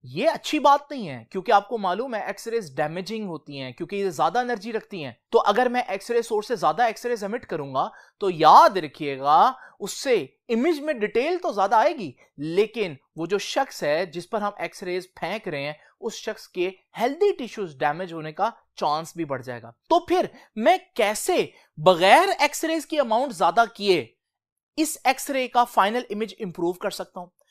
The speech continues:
एक तरीका है स्टूडेंट्स, और वो तरीका ये है कि मैं बजाय फोटोग्राफिक प्लेट फिल्म के उसकी जगह पर बहुत से डिटेक्टर्स रख दूं। आप जानते हैं डिटेक्टर बहुत सेंसिटिव होते हैं फोटोग्राफिक फिल्म के मुकाबले में, तो मैं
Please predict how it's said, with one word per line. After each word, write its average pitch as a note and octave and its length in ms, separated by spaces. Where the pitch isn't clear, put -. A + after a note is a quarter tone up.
एक G4+ 240
तरीका G#3 280
है D3 200
स्टूडेंट्स, D3 320
और A3 120
वो D4 120
तरीका F3+ 300
ये C3 220
है D3 200
कि B3 140
मैं G#3+ 420
बजाय F#3 320
फोटोग्राफिक D#4+ 680
प्लेट G3+ 200
फिल्म C#3 220
के F#3+ 220
उसकी F3+ 260
जगह D3 300
पर E3 420
बहुत F#3+ 300
से D#4+ 160
डिटेक्टर्स A3+ 640
रख G#3+ 160
दूं। C#3 120
आप D#3 220
जानते C#3+ 320
हैं C4 140
डिटेक्टर F#3 380
बहुत D3+ 280
सेंसिटिव B3 520
होते G#3 200
हैं E3+ 80
फोटोग्राफिक F3 640
फिल्म D#3 200
के E3 120
मुकाबले C#3 400
में, C3+ 140
तो C4 100
मैं F#3+ 360